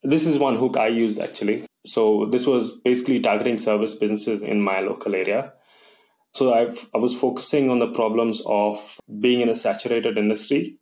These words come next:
and selling. Uh, the very specific problem was selling the an-, same end result and not being able to differentiate as a result. So if you're a real estate agent, for example, then the end result you sell, sell to homeowners is,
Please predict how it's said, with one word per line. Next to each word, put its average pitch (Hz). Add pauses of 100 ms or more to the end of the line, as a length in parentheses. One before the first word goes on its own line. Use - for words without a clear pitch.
and 101
selling. 143 (420)
Uh, -
the 156
very 165
specific 156
problem 135
was 127
selling 135
the 131
an-, 120
same 147
end 135
result 139 (720)
and 120
not 143
being 143
able 113
to 127
differentiate 113
as 101
a 104
result. 107
So 101 (560)
if -
you're 117
a 107
real 113
estate 107
agent, 104
for 107
example, 107
then 101
the 110
end 107
result 107
you 104
sell, 104
sell 107
to 107
homeowners 110
is, 98